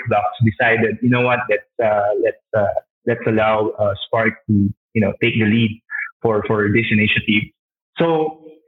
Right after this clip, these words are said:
uh, and, and of course, leading the project, um, I was exposed to how, how, how expensive the proprietary technology, you know, <laughs> um, um,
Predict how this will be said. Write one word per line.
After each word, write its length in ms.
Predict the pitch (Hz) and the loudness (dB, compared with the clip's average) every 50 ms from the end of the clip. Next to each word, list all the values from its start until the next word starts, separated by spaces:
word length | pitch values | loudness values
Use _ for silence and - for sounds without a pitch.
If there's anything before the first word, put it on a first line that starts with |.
| _ _ _ _ _ | _ _ _ _ _
uh, 380 | 147 143 143 135 135 135 127 - - - _ _ _ _ | 0 2 2 2 2 2 0 -2 -6 -12 _ _ _ _
and, 280 | - 151 151 151 151 147 | 2 2 4 4 2 2
and 200 | 156 151 151 151 - | 2 2 0 0 -2
of 100 | 147 123 | -4 -2
course, 220 | - 185 165 - - - - - | 0 0 0 0 -2 -6 -2 0
leading 340 | 123 127 156 170 175 196 185 | 2 2 4 2 2 2 2
the 60 | 151 | 0
project, 580 | 147 - 131 123 123 127 107 101 110 104 104 - - - _ _ _ _ _ _ _ - | 0 0 0 0 0 0 0 0 0 0 -2 -4 -8 -18 _ _ _ _ _ _ _ -2
um, 520 | 123 127 127 127 127 123 123 127 123 123 123 | 0 2 2 2 2 2 2 2 0 0 0
I 100 | - 147 | 0 2
was 180 | 170 214 220 220 | 2 0 0 -2
exposed 520 | 127 - - - - 113 107 104 98 95 - - - - _ _ - | -6 -8 -8 -4 -2 0 0 2 0 -2 -4 -6 -10 -16 _ _ 0
to 600 | 117 117 113 113 113 113 113 110 110 107 110 - - - _ _ _ _ _ _ _ _ _ | 2 2 2 2 2 2 2 2 2 0 -2 -8 -18 -20 _ _ _ _ _ _ _ _ _
how, 240 | - 143 127 - - - | -2 0 0 0 -2 -2
how, 240 | - 139 131 - - | -2 0 -2 0 0
how 160 | 151 147 131 | 0 0 0
expensive 680 | 135 139 - - - - 127 123 131 131 131 143 127 113 | 0 -2 -2 -4 -2 0 2 2 2 2 2 0 2 2
the 80 | 113 | 0
proprietary 760 | 110 - 110 107 - 117 107 107 - - 104 101 101 107 101 | 0 0 -4 -2 0 0 0 0 0 0 0 0 2 0 0
technology, 840 | - - - - 107 95 98 95 92 92 92 98 95 92 95 92 - _ _ _ _ | 0 -2 -2 0 0 0 2 0 0 0 -2 -2 0 0 0 0 -2 _ _ _ _
you 120 | 90 87 | -2 0
know, 680 | 87 92 - - 131 - - - 147 - - - 131 - - - - - - - - - - - - | 0 2 0 0 0 -2 -2 -2 -2 -2 0 -2 -2 -2 -2 -2 -2 -2 0 0 0 0 0 0 0
<laughs> 60 | 123 | 0
um, 520 | 123 120 117 117 113 113 113 113 113 110 - - 120 | 2 2 2 2 0 0 0 2 0 0 0 0 -2
um, 300 | 117 113 107 107 120 | 0 0 0 -2 -4